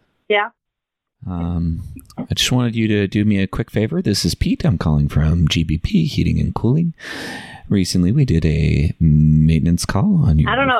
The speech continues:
Speaker 1: I can't hardly hear you, Pete.
Speaker 2: Recently, we did a maintenance call on your, uh, refrigerator,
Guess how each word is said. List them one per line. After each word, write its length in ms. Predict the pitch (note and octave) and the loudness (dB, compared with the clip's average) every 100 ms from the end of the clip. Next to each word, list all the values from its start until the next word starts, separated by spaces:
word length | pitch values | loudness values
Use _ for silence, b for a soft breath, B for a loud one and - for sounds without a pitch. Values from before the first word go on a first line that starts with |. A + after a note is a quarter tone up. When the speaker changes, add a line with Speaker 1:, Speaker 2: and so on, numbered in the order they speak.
| A3+ | -2
Speaker 1:
I 80 | C4 | -4
can't 160 | F4 D4+ | -6 -4
hardly 280 | C#4 B3+ A3 | -2 2 2
hear 180 | G3+ G3 | 4 4
you, 140 | F#3 | 2
Pete. 180 | E3+ F#3+ F#3+ - - b b b b - | 0 0 0 -4 -10 b b b b -2
Speaker 2:
Recently, 380 | A2 - C3 A2 | 0 0 0 2
we 100 | F#2 | 2
did 140 | F#2+ | 2
a 40 | F2+ | 0
maintenance 440 | F2 G2 E3+ F#3+ | 0 0 2 0
call 300 | - A#2 E3 G3 | 0 0 0 2
on 100 | C3 | 2
your, 280 | G#2+ G2+ G2 | 2 2 2
uh, 180 | F#2+ G2 | 0 2
refrigerator, 720 | G2 F#2+ A2+ C#3+ C#3+ G3+ | 0 0 -2 0 0 0